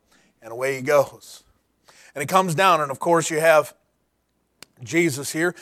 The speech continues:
Uh, verse number eight, "And the other disciples came in a little ship, for they were not far from land, but as it were two hundred cubits, dragging the net with fishes. And as soon as they were come to land, they saw a fire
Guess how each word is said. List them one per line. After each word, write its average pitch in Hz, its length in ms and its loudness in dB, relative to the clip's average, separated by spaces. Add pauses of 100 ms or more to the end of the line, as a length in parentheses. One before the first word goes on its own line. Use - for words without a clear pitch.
(180)
Uh, 156 140 6
verse 165 240 -2
number 151 240 -4
eight, 175 200 0
"And 151 80 -14
the 143 60 -8
other 156 260 -4
disciples 156 560 -2
came 165 280 -8
in 156 60 -8
a 139 60 -2
little 151 220 -4
ship, 160 320 -4
for 135 140 -16
they 139 280 -6 (320)
were 131 120 -10
not 135 220 2
far 143 220 2
from 127 220 -14
land, 143 320 -4
but 131 80 -4
as 135 220 0
it 123 80 -14
were 139 240 -2
two 143 220 -14
hundred 147 400 -10
cubits, 117 540 -16 (540)
dragging 180 340 2
the 175 80 -8
net 175 180 -2
with 151 140 -16
fishes. 180 480 -8
And 147 80 -16
as 127 80 -14
soon 170 220 -12
as 151 80 -14
they 156 120 -4
were 143 140 -8
come 156 340 -4
to 139 120 -8
land, 151 360 -6
they 139 100 -8
saw 143 300 0
a 123 40 -2
fire 147 460 0